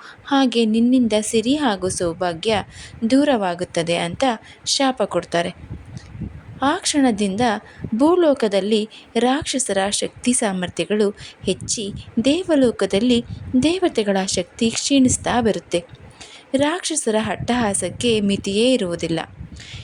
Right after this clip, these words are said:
ಎಲ್ಲ ಲೋಕದಲ್ಲೂ ಈ ರಾಕ್ಷಸರ ಅಟ್ಟಹಾಸವೇ ಇರುತ್ತೆ.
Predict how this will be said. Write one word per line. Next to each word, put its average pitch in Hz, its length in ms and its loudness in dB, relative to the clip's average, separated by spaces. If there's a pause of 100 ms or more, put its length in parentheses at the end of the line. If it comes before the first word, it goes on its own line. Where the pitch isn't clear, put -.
(120)
ಎಲ್ಲ 277 260 2 (140)
ಲೋಕದಲ್ಲೂ 226 720 2 (240)
ಈ 233 180 6
ರಾಕ್ಷಸರ 220 560 0 (100)
ಅಟ್ಟಹಾಸವೇ 208 720 0
ಇರುತ್ತೆ. 185 400 0